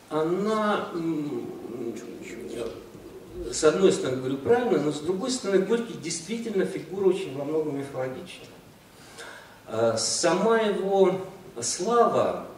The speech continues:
которая начинается у него вот с конца девяностых, э, годов девятнадцатого века, она сама по себе феноменальна и нуждается в каком-то осмыслении, потому что многие, ну не многие, но в общем, э, э,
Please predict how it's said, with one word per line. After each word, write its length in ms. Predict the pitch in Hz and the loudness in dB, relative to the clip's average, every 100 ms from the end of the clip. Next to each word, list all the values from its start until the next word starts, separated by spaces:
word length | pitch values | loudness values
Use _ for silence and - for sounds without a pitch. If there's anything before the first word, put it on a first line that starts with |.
| - | -6
которая 340 | 120 139 131 | -6 -2 -2
начинается 760 | 127 131 - 151 127 101 - 110 | -2 -4 -4 -2 0 -2 -4 -8
у 80 | 107 | -10
него 360 | 107 110 101 | -10 -8 -8
вот 280 | 95 98 95 | -6 -8 -10
с 280 | - - - | -10 -10 -6
конца 340 | 120 120 120 117 | -2 -2 0 -2
девяностых, 840 | 107 120 120 104 - 95 - - | -2 -2 -2 -2 -6 -10 -10 -10
э, 360 | 95 95 101 101 | -8 -8 -8 -2
годов 360 | 113 113 104 95 101 92 92 95 | -2 0 -4 -6 -10 -8 -8 -8
девятнадцатого 680 | 113 113 120 110 - 120 123 | -8 -6 -4 -4 -4 -4 -2
века, 540 | 214 214 - - - - - - - - - | -2 -2 -2 -4 -6 -12 -18 -18 -18 -16 -4
она 180 | 170 | -2
сама 300 | 180 190 202 | 0 2 2
по 140 | 185 120 | 2 0
себе 300 | - 117 117 - - | -2 -2 -2 -6 -8
феноменальна 800 | 143 160 170 180 208 226 220 196 | -4 0 0 2 4 4 4 2
и 440 | 180 - 156 165 | 2 0 -4 -4
нуждается 440 | 156 147 175 180 - | -2 2 4 2 0
в 40 | |
каком-то 300 | 151 147 143 | -6 -4 -2
осмыслении, 720 | - 156 - - 101 90 - - - | -2 -4 -6 -6 -6 -6 -12 -14 -10
потому 260 | 117 139 | -8 -6
что 420 | - - 147 - - - - - - - - - - | -6 -2 0 0 -6 -14 -18 -20 -20 -20 -20 -12 -6
многие, 600 | 143 170 190 185 165 151 - - - - - - - - - - | 0 4 4 6 6 6 4 -6 -14 -16 -20 -20 -20 -12 -10 -6
ну 120 | 143 | -2
не 100 | 123 | -2
многие, 300 | 160 226 160 | 2 4 4
но 80 | 151 | 2
в 40 | |
общем, 240 | 147 143 135 | 0 -2 -2
э, 180 | 127 127 | -2 -2
э, 580 | 123 120 123 120 117 | -4 -4 -4 -2 -2